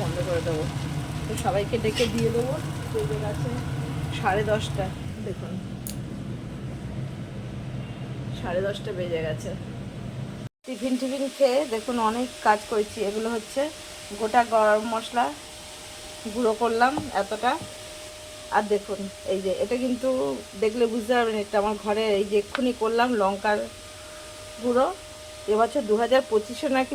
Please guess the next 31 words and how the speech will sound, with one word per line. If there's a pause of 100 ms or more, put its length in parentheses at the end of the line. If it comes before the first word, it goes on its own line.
লঙ্কার
গুঁড়ো (360)
কিনতে
নেই। (460)
দেখুন (100)
দেখলে (100)
বুঝবেন,
দানা
দানা
এই
যে
বীজগুলো (100)
এখনও (100)
আছে। (560)
এই (100)
এক
কৌটো
মতন (300)
লঙ্কা (120)
বোটা (100)
ছাড়িয়ে (140)
এই
গুঁড়ো
করলাম। (1600)
এই
এক
মাস (100)
চলে
যাবে (120)
আমাদের, (200)
মানে